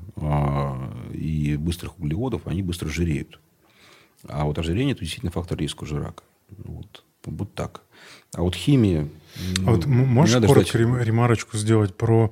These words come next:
Speaker 2: ожирение, сам механизм? То есть из-за того, что
Speaker 1: А
Speaker 2: клеток
Speaker 1: никто
Speaker 2: просто
Speaker 1: толком,
Speaker 2: много?
Speaker 1: я щас тебе вот не, не знаю, например, тебе сказать. Просто, э, э, вот, вот, вот есть и есть.
Speaker 2: Мгм.
Speaker 1: Вот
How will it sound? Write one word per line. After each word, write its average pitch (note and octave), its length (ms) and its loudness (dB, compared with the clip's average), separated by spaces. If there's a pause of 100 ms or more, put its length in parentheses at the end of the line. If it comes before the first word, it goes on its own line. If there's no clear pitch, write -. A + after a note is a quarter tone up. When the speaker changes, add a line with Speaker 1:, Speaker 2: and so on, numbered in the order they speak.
(300)
Speaker 2:
ожирение, A2+ 500 4
сам A#2+ 240 2
механизм? A#2 560 2
То - 80 -6
есть G2+ 140 -2
из-за A2+ 140 0
того, B2+ 100 4
что - 140 -2
Speaker 1:
А - 40 -4
Speaker 2:
клеток C3 220 6
Speaker 1:
никто D3 160 2
Speaker 2:
просто D3+ 140 6
Speaker 1:
толком, B2 200 8
Speaker 2:
много? G#2+ 240 2
Speaker 1:
я A2+ 80 4
щас A2 180 -2
тебе G2 120 0
вот F2 180 -2
не, F2 140 2
не E2+ 140 4
знаю, D2 320 -2
например, D2 300 -6
тебе C#2+ 240 -6
сказать. - 260 -12
Просто, F2+ 380 -4
э, - 20 2
э, E2 160 0
вот, D2+ 920 -6
вот, E2 260 -8
вот F2+ 180 -6
есть G#2+ 240 -2
и D2 40 -8
есть. C#2+ 380 -10 (180)
Speaker 2:
Мгм. A2 440 -4
Speaker 1:
Вот E2+ 140 -10